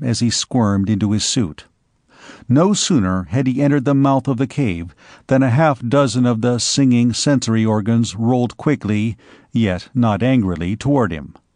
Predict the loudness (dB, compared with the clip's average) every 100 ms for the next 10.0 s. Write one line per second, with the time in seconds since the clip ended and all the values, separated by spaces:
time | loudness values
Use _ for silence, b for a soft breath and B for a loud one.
0 | _ B B B B -2 0 2 2 2
1 | 0 -2 -2 -2 0 0 0 0 0 0
2 | 0 0 0 -6 -14 -20 _ _ b b
3 | -4 -2 -2 0 2 2 0 -4 -2 0
4 | 2 2 2 4 4 2 -2 -8 -8 -2
5 | 0 2 2 2 0 -2 -2 -2 -2 -2
6 | -4 -2 -2 0 -2 -6 -12 -14 _ _
7 | _ _ B B B -4 -2 0 0 2
8 | 0 0 0 2 2 2 0 -2 0 0
9 | -2 -4 0 0 2 2 2 0 -2 -6